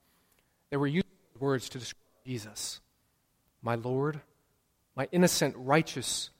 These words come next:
Lord, whom I followed. I devoted many years of my lives to following this man." They were saying, "Crucify him."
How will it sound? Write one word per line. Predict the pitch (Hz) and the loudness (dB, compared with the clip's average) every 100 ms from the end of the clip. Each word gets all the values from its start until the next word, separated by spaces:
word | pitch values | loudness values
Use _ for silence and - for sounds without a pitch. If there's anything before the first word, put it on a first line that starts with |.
| - | -12
Lord, | 123 104 - - | -10 -10 -12 -2
whom | 156 | 6
I | 156 | 6
followed. | - 165 165 113 113 | 6 4 4 2 0
I | 139 | 2
devoted | 147 135 170 165 - - - | 4 8 8 8 2 -10 -2
many | 147 - | 0 0
years | 175 190 | 6 6
of | - | 8
my | 165 | 10
lives | 156 165 156 | 12 12 10
to | - | 4
following | - 165 151 123 | 8 10 10 4
this | 113 - | 0 -4
man." | 117 104 98 _ _ _ _ _ _ _ _ _ _ _ _ _ _ _ _ _ _ _ _ _ _ | -6 -6 -10 _ _ _ _ _ _ _ _ _ _ _ _ _ _ _ _ _ _ _ _ _ _
They | 123 | 0
were | 135 | 0
saying, | - 135 | 2 0
"Crucify | - 143 123 - 101 | 0 -4 -4 -8 -10
him." | - | -12